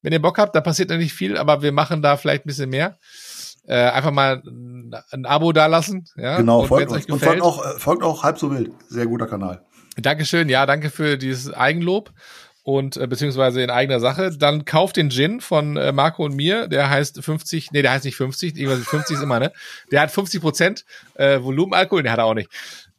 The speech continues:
Speaker 1: Der, äh, heißt Colin Hahn Gin, den
Speaker 2: Ja,
Speaker 1: kannst du
Speaker 2: sehr
Speaker 1: kaufen,
Speaker 2: lecker.
Speaker 1: ähm, über unsere Homepage, die heißt fünfzig Prozent Halbwissen punkt de.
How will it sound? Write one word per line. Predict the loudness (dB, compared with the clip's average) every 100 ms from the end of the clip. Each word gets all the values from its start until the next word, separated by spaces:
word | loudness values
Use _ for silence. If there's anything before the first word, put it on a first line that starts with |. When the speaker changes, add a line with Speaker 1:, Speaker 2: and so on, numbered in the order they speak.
| 2
Speaker 1:
Der, | 4 6 4 0
äh, | -2 -2 0
heißt | 0 0 -2 -12
Colin | -2 0 0 0
Hahn | 0
Gin, | 0 -4 -2
den | -4 0
Speaker 2:
Ja, | 0
Speaker 1:
kannst | 0 -2 -6
du | -2
Speaker 2:
sehr | 2 2
Speaker 1:
kaufen, | 2 0 -4
Speaker 2:
lecker. | -10 _ _ -6 0 2 2 0
Speaker 1:
ähm, | -6
über | -2 0
unsere | 0 0
Homepage, | 0 2 0 -4 -6
die | -6 0
heißt | 2 0 -8
fünfzig | -8 -8 -8 -12
Prozent | -8 -4 -4 -6 -16 _ -16 0
Halbwissen | 0 0 -2 -2 -4 -8 -4
punkt | 0 0 -2
de. | -16 -6 -4 -4 -2 0 0